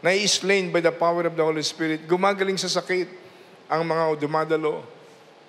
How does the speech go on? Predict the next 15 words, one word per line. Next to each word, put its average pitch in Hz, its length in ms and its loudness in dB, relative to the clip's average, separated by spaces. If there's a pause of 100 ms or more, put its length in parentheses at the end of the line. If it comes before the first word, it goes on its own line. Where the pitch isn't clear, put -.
(540)
At 147 400 -2
hindi 160 160 0
na 160 240 0
namin 165 240 -4
kayang 151 640 0 (640)
i-, 151 240 -2
ah, 147 240 2
kontrolin 156 480 0
ang 151 160 -2
dami. 147 480 0 (720)
Ang 143 160 -4
pangalan 151 480 2
po 156 160 0
noon 151 400 2
ay 147 160 2